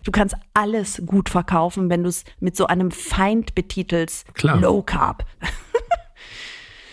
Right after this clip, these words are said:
Speaker 1: Und Marketing liebt auch, ähm, wenn es schnelle Ergebnisse gibt, ne? Low Carb kann ja auch schnell zu Gewichtsverlust führen. Weniger Wassereinlagerung, weniger Heißhunger, stabilerer Blutzucker.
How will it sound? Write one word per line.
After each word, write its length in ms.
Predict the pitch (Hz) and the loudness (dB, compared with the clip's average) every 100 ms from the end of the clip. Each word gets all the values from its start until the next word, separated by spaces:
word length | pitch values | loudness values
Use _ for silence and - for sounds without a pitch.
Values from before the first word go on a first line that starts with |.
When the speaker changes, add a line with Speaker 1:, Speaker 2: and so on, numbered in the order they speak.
| - - - - _ _ _ | -20 -20 -20 -20 _ _ _
Speaker 1:
Und 220 | - 240 | -8 -2
Marketing 540 | 196 180 240 294 262 254 | 0 0 0 -2 0 2
liebt 320 | 220 254 - | 2 -2 0
auch, 340 | 190 240 - - | 0 0 -2 -2
ähm, 480 | 220 226 226 233 226 | 0 0 0 -2 -4
wenn 260 | 185 208 214 | -2 -2 0
es 160 | 214 | -2
schnelle 280 | - 196 208 | -2 0 0
Ergebnisse 600 | 180 170 339 - 185 170 | 0 -2 -2 -2 -4 -2
gibt, 300 | 147 135 - | -4 -6 -4
ne? 200 | 165 277 - - - | -2 -2 -6 -16 0
Low 280 | 180 185 202 | 2 2 0
Carb 380 | - 170 - | 0 0 0
kann 200 | - 247 403 | 0 0 2
ja 120 | 440 180 | 2 2
auch 160 | 175 | 0
schnell 300 | - 196 175 | -2 0 0
zu 140 | 170 175 | 0 -2
Gewichtsverlust 800 | 165 170 - - 165 160 - | 0 -2 -4 -2 -2 -2 -8
führen. 360 | - 165 151 151 - - | -4 -2 0 -2 -10 -10
Weniger 420 | 170 202 180 185 170 | 2 2 4 0 2
Wassereinlagerung, 1160 | 175 - - 165 160 160 156 156 151 151 151 | 0 -2 -2 0 0 0 0 0 0 0 2
weniger 400 | 190 190 175 170 | 2 2 2 2
Heißhunger, 640 | 175 165 - 165 156 151 151 | 0 -2 -2 -2 0 -2 0
stabilerer 640 | - 190 202 180 180 170 | 0 2 2 2 0 -2
Blutzucker. 800 | 156 175 175 - 165 - 143 | 0 0 -2 -4 -4 0 0